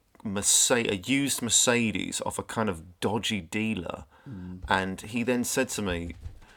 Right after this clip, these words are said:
Speaker 1: "The steering wheel's bad. Would you mind coming with me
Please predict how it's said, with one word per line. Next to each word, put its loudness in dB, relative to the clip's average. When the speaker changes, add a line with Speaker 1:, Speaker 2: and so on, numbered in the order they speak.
Speaker 1:
"The -6
steering 2
wheel's -2
bad. -6
Would 0
you 2
mind 2
coming -2
with -2
me -8